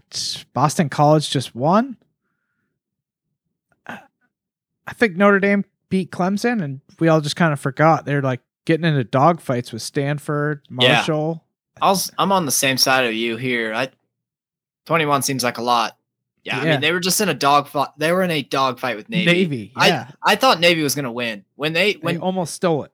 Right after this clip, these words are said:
Speaker 1: yes.
Speaker 2: they almost stole it. When they were kicking the onside kick, I was like, "There's one team on this planet that shouldn't be able to orchestrate an onside kick and get it, but it's gonna be Navy."
Speaker 1: <laughs> I was thinking
Speaker 2: Eh.
Speaker 1: the opposite. I would think, like,
Speaker 2: <laughs>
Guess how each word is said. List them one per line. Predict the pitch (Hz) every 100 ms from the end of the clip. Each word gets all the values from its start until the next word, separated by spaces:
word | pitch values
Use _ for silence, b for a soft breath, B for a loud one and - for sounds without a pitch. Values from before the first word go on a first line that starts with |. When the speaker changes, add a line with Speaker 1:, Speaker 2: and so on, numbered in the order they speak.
| _
Speaker 1:
yes. | 147 127 - - 147
Speaker 2:
they | 185
almost | 233 247
stole | - 170 113
it. | 147
When | 165
they | 202
were | 233
kicking | 247 208
the |
onside | 185 175 165
kick, | 143 165 156
I | 143
was | 139 -
like, | 123 117 _ _ -
"There's | 139 135 -
one | 143 156 151
team | 175 170 151
on | 139
this | 127
planet | - 156 156 156 -
that | 127 -
shouldn't | - 165 135
be |
able | 139 127
to | 104
orchestrate | 127 123 120 - 131
an |
onside | 123 123 120 113
kick | - 131 127
and | 117
get | 135
it, | 135
but | -
it's | 123 -
gonna | 147 127
be | 131
Navy." | 123 113 101 95 _
Speaker 1:
<laughs> | - -
I | 208 - _ _ _ _ _ _ - 170 -
was | 330 -
thinking | 247 185
Speaker 2:
Eh. |
Speaker 1:
the | 170
opposite. | 156 208 156 143 139 143
I | 214
would | 233 -
think, | 190 156
like, | 156 139
Speaker 2:
<laughs> | -